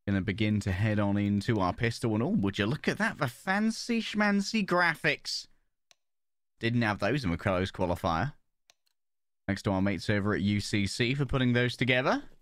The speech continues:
Wonderful production team here with us today.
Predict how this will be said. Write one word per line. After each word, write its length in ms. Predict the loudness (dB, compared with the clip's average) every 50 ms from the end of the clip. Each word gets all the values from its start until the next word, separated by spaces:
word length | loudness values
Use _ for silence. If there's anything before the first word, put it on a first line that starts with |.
| -20 -20 -20 -20 _ _ -20 -20 -20 -20 -20 -20 -20 -20 -20 -20 -20 -20 -20 -20 -20 -20 -20 _ -20 -20 -20 -20 _ -20 -20 -20 -14 -6 -2
Wonderful 340 | 0 0 0 0 0 -2
production 580 | -2 0 0 0 0 0 0 -2 0 0 0 0
team 440 | 0 0 0 2 2 2 2 0 0 -2 -8 -18 -20 -20 -20 -20 -20 _ _ _ _ _ _ _ -2
here 160 | 0 0 2
with 160 | 2 2 2
us 180 | 2 0 0 0
today. 440 | 0 2 4 4 4 2 2 -2